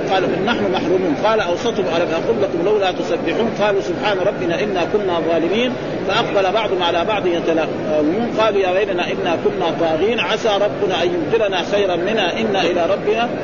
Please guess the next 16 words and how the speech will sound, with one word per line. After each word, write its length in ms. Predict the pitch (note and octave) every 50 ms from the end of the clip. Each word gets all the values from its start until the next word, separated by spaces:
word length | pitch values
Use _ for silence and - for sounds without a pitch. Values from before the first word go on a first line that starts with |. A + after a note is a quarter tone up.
| - - - - - - D3
ها؟ 160 | F3+ G#3+ B3 - - - - - - C#3
"راغبون". 540 | D3 D#3+ F#3 F3+ D3 F3 F#3 F#3 F3 D3 C#3+ C#3+ C#3 D3+ D3 - D3+ D#3
ها، 120 | C#3+ D3+ C#3 - - C#3+
ها. 100 | D3 C#3 - - - - - - -
ف-، 400 | A#3 A#3+ A3+ G#3 G3 F3 D3+ -
فربنا 540 | G#3 F3+ G#3+ A#3+ A#3 G#3 B3+ B3+ A#3+ A3+ G3+
أبدلهم 440 | G3+ - - A3+ G#3+ G3 F#3 E3+ D#3 D3+ D3 D3 C#3+ D#3+ D#3+ - -
خيرا 200 | G3+ F3 D#3 D3+
منها. 220 | C#3+ C3+ B2 A#2 - F#3+ F#3+ F#3+ F#3 - - - F#3+ G3
قالوا: 160 | G3+ F#3 F3
"على 200 | D#3+ E3 E3+ E3
حد 360 | D#3 D3 - - G#3+ A#3 A#3+
على 220 | G#3+ F#3 G3 F#3+ F#3+
أنفسهم". 680 | E3+ E3+ F3+ E3+ D#3 C#3+ F#3 F3 - E3 D3+ C#3+ C#3+ C#3 - - B2 B2 A#2 - - G#2+ - - - - -
ها، 220 | C3+ D#3+ G3+ G#3
في 200 | - - F#4+ F#4+